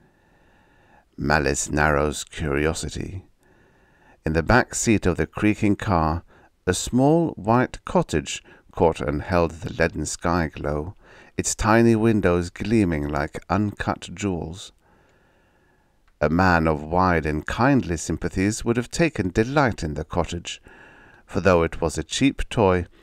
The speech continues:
it had been built with great respect for the critical eye of childhood. It had eight rooms, a porch trellis, and a little golden weathercock on its roof.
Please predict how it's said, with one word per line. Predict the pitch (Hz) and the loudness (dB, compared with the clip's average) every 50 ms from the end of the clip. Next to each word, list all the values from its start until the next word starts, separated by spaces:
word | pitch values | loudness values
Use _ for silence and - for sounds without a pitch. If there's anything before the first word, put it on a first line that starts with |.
| _ _ - | _ _ -2
it | - 98 - | -2 0 4
had | 107 131 156 156 151 | 6 4 4 4 4
been | 156 139 143 127 | 2 2 2 2
built | - - 135 104 98 - - - - | 2 2 4 4 2 0 -6 -16 -10
with | - - - - - | -8 -8 -8 -10 -14
great | - - 113 101 120 - - | -10 -4 -2 -2 -2 -2 -4
respect | 123 120 - - - - 107 - - - | -6 -4 -6 -4 -2 -2 -2 -2 -4 -8
for | - 78 71 | -8 -6 -6
the | 73 - | -6 -6
critical | - - - 135 131 156 143 151 147 - | -6 -2 0 0 0 2 2 2 2 2
eye | - 98 92 80 78 80 | 2 2 2 2 2 0
of | 92 107 - - | 0 -2 -4 -6
childhood. | - - 165 151 151 127 95 - - - 82 - - - - _ _ _ _ - _ _ _ _ _ _ - - - - - - - - - | -6 -2 0 0 0 0 -2 -2 -4 -6 -8 -8 -8 -10 -18 _ _ _ _ -20 _ _ _ _ _ _ -20 -20 -18 -18 -18 -20 -18 -6 -6
It | 85 - - | -4 -4 -2
had | - 101 98 92 85 - - _ _ - | -2 2 2 2 2 0 -4 _ _ 2
eight | 110 127 139 - - - - - | 2 2 2 0 -6 -14 -12 -8
rooms, | 135 131 131 113 92 85 80 80 82 - - _ _ _ _ _ _ _ _ - | -4 0 2 2 4 2 2 -2 -4 -8 -14 _ _ _ _ _ _ _ _ -2
a | - 78 | -2 -2
porch | - - - 101 98 - - - - - | -2 2 4 6 6 6 4 2 -10 -8
trellis, | - - 104 95 80 78 80 - - - - - - - - - - - - | -2 0 2 2 2 0 -2 -4 -6 -12 -14 -18 -20 -20 -20 -20 -16 -4 -2
and | - 90 | 0 0
a | 90 | 2
little | 98 127 170 180 - 190 175 - - | 4 4 4 6 4 2 0 2 2
golden | - 127 127 123 120 139 135 131 | 2 2 2 2 2 2 2 2
weathercock | 120 139 127 - 82 - - - - - - | 4 2 2 2 0 -2 -2 -4 -4 -4 -4
on | 78 78 82 | -4 -4 -4
its | 98 - - | -4 -6 -6
roof. | 113 107 110 123 117 - - - | -4 -2 0 -2 -2 -4 -12 -20